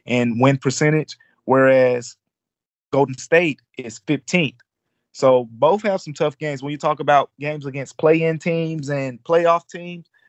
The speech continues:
uh, Golden State has five remaining. The Grizzlies have seven. Uh, they both, you know, have some, some tough games coming up. I think,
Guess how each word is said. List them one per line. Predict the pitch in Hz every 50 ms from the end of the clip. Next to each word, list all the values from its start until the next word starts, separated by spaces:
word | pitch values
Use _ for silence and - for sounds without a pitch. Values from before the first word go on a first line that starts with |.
| _ _ -
uh, | - 113
Golden | 110 117 139 147 160 160 156
State | - - 156 156 160
has | 156 147 139 135 - - - - _ _ _ _ _ -
five | 147 151 156 170 165
remaining. | 170 170 170 175 175 175 180 170 151 _
The | 131
Grizzlies | 131 117 143 143 135 135 139 123
have | - 135 123 120
seven. | - - - 151 143 127 107 98 90 _ _ _ _ _ _ _ _ _ _ _ -
Uh, | 131 123 123
they | 110 127 127 131
both, | 120 135 147 156 160 160 147 - _ _
you | - 147
know, | 151 147 143 139 135 127 - _ _ _ _ _
have | - 147 147 139 131
some, | - 143 127 113
some | - - 147 131
tough | 127 - 143 139 135 -
games | - 143 135 131 120 -
coming | - 143 127 127 123
up. | 127 127 127 -
I | 120 120
think, | 117 - 135 135 135 135 131 _